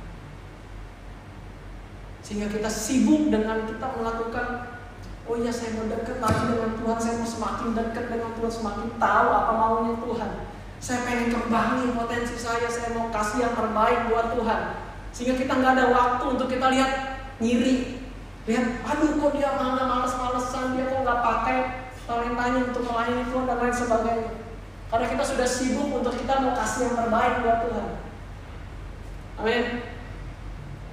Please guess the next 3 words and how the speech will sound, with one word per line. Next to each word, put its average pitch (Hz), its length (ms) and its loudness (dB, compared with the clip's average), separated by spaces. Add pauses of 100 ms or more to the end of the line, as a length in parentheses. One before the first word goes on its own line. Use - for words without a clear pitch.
Amin. 233 320 2 (480)
Amin. - 380 -8 (840)
Mungkin - 240 2